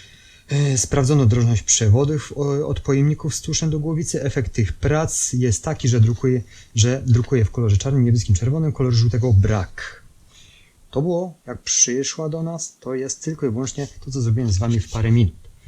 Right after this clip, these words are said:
Nie zajęło mi to dużo. Oczywiście ja się jeszcze, y, bardziej tym zajmę. Ja bym chciał, żeby był czarny, lepszy,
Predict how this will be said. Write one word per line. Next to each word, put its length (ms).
Nie 260
zajęło 420
mi 80
to 80
dużo. 340
Oczywiście 400
ja 80
się 140
jeszcze, 200
y, 380
bardziej 460
tym 220
zajmę. 340
Ja 140
bym 100
chciał, 180
żeby 180
był 120
czarny, 340
lepszy, 340